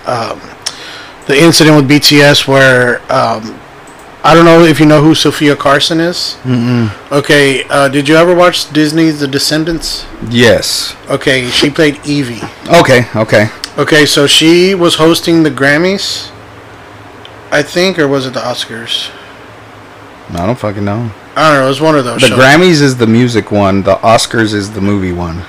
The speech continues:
Speaker 1: Yeah, so it was probably, it was probably the
Speaker 2: 'Cause
Speaker 1: Grammys.
Speaker 2: Chris Rock, Chris Rock was hosting the Oscars.
Speaker 1: She went to, uh, she went up to B T S. They were on the red carpet,
Speaker 2: Mm-hmm.
Speaker 1: and she told them, you know, "I'm a big fan of your music," and all the fangirling, basically.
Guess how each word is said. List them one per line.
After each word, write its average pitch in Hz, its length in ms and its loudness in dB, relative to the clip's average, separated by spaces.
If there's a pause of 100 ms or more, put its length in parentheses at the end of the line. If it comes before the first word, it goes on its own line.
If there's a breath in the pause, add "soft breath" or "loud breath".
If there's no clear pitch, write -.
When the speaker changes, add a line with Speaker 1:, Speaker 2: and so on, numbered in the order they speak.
(120)
Speaker 1:
Yeah, 139 160 0
so 156 140 -2
it 156 40 0
was 151 60 -6
probably, 165 520 2
it 127 40 -4
was 147 100 -2
probably 156 260 0
the 127 80 -8
Speaker 2:
'Cause 131 220 0
Speaker 1:
Grammys. 131 60 -2
Speaker 2:
Chris 151 260 2
Rock, 127 300 4 (120)
Chris 139 240 -2
Rock 139 200 2
was 107 160 -6
hosting 104 320 -4
the 87 60 -6
Oscars. - 400 -2
Speaker 1:
She - 360 0
went 170 320 2 (120)
to, 165 280 4
uh, 123 340 0
she - 200 0
went 165 200 2
up 175 120 2
to 151 100 -6
B 156 140 -2
T 156 200 -2
S. 135 180 0
They 135 120 -6
were 127 100 -2
on 135 80 -2
the 147 80 0
red 160 160 0
carpet, 135 380 -4
Speaker 2:
Mm-hmm. 113 320 -4 (500 loud breath)
Speaker 1:
and 143 440 0
she - 200 -4
told 143 280 2
them, 135 180 -2
you 123 100 -6
know, 117 60 -8
"I'm 117 180 -8
a 113 40 -12
big 139 160 -4
fan 160 180 -2
of 165 120 2
your 170 120 2
music," 147 420 0
and 131 80 -8
all 139 140 -4
the 160 60 -6
fangirling, 147 720 0
basically. 135 520 -6